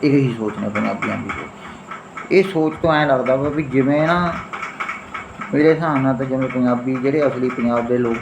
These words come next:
ਸੋ-, ਸੋਚਦੇ ਆ, ਉਹ ਸਾ-, ਸਾਰੇ ਪੰਜਾਬ ਬਾਹਰ ਨਿਕਲ ਗਏ। ਕਿਉਂਕਿ ਉਹਨਾਂ ਦੇ ਅੰਦਰ ਇੱਕ ਦਰਦ ਸੀ, ਉਹ ਜਾ-, ਉਹਨਾਂ ਨੇ ਸੋਚਿਆ ਸੀ ਵੀ ਅਸੀਂ ਬਾਹਰ ਜਾ ਕੇ ਵੀ ਸੈਟਲਮੈਂਟ ਕਰ ਲਾਂਗੇ, ਚੱਲ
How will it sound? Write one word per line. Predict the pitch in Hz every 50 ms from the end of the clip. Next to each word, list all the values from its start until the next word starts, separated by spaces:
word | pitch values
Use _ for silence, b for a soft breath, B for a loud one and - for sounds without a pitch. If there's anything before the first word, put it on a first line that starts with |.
| - - -
ਸੋ-, | 117 113 - - - -
ਸੋਚਦੇ | 117 127 135 135 127 120
ਆ, | 120
ਉਹ | 123 160
ਸਾ-, | - - 156
ਸਾਰੇ | - 143 135 131 147
ਪੰਜਾਬ | 143 143 139 131 127
ਬਾਹਰ | 113 107 110 123 135
ਨਿਕਲ | 131 117 101 - - 98 107 104
ਗਏ। | 110 104 - - - - - - - - - - - - - - - - - - - - - - - - - - - - - - -
ਕਿਉਂਕਿ | - - - -
ਉਹਨਾਂ | 175 170 175 185
ਦੇ | 185 185
ਅੰਦਰ | 175 170 151 156
ਇੱਕ | 160 156 -
ਦਰਦ | 151 135 135 123 120 117 113 - 123
ਸੀ, | 113 107 117 120
ਉਹ | 131 131 127 123
ਜਾ-, | 113 107 107 101 - 139
ਉਹਨਾਂ | 143 151
ਨੇ | 160 165
ਸੋਚਿਆ | 147 139 127 - 135 131
ਸੀ | 135 139
ਵੀ | 135 139
ਅਸੀਂ | 135 139
ਬਾਹਰ | 123 127 123 131 139
ਜਾ | 139 143 131
ਕੇ | 131
ਵੀ | 127
ਸੈਟਲਮੈਂਟ | 123 127 123 117 - 123 117 113 117 113 113
ਕਰ | 110 110 107 107
ਲਾਂਗੇ, | 113 117 123 123 120 120
ਚੱਲ | 113 110 107 107